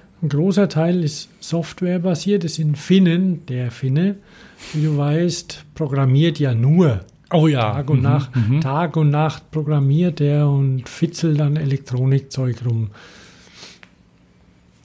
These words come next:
Speaker 1: Und seit er keine Telefone mehr macht, macht er halt jetzt andere Sachen.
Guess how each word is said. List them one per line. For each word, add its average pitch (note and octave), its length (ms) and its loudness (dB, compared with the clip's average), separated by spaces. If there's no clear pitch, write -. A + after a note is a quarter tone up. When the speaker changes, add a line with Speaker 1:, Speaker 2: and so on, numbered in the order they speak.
Speaker 1:
Und D3+ 480 0
seit E3 280 -2
er E3 80 2
keine D#3 280 2
Telefone F3+ 520 2
mehr F#3+ 140 2
macht, F#3 280 -2
macht E3+ 240 -2
er F3 120 2
halt E3+ 200 2
jetzt F#3 180 0
andere D#3 460 2
Sachen. A#2 460 -6